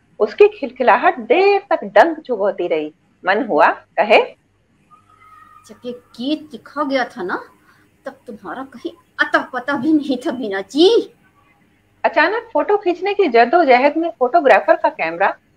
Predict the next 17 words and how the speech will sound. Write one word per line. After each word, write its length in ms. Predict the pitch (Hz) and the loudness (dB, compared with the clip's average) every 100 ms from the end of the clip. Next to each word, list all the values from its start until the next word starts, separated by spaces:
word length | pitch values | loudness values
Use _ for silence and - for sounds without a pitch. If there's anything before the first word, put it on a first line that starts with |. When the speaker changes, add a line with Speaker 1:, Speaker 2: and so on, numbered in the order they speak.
| _ - | _ 0
Speaker 1:
रवि 240 | 247 311 415 | 4 6 4
के 140 | 339 | 2
ग्लास 380 | 208 180 294 - | 0 2 2 0
से 80 | 254 | -2
टकरा 340 | 175 170 165 | 0 0 -2
गया 280 | 165 165 156 _ _ 185 | -2 -4 -6 _ _ 0
और 160 | 180 | 2
उसका 240 | 175 - - | 0 -4 -4
सिल्क 380 | - 339 359 | 0 0 4
का 80 | 269 | 4
कुर्ता 420 | 214 254 - 269 | 4 0 0 0
शराब 440 | 294 208 185 226 - | 0 -2 2 2 0
की 80 | 330 | -2
लकीर 340 | 294 254 294 | -2 0 -2
से 180 | 339 392 | -2 -2
सज 280 | 370 320 277 | 0 2 2
उठा। 340 | 170 - 135 | 0 -4 -12